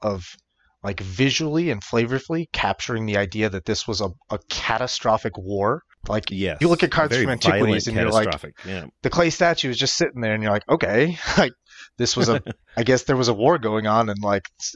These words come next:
Speaker 1: it was partly fought by, like, these slow looking, like, squishy go-, boys. Like, how cute.
Speaker 2: Yeah.
Speaker 1: And then you look at, you know, you're looking at Cityscape Leveler and you're like,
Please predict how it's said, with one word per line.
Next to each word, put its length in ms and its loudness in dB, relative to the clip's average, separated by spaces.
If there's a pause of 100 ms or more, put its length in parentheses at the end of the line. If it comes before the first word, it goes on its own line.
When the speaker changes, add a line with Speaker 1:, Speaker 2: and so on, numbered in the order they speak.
Speaker 1:
it 100 4
was 160 2
partly 340 0
fought 280 2
by, 160 4
like, 220 2
these 160 -2
slow 440 4
looking, 540 0
like, 280 2
squishy 420 0
go-, 140 0
boys. 440 2
Like, 200 -4
how 160 0
cute. 260 0
Speaker 2:
Yeah. 160 2 (260)
Speaker 1:
And 100 4
then 80 4
you 120 6
look 140 4
at, 100 -4
you 80 4
know, 180 4 (140)
you're 120 -2
looking 160 -2
at 100 0
Cityscape 600 4
Leveler 480 2
and 160 -6
you're 80 2
like, 160 4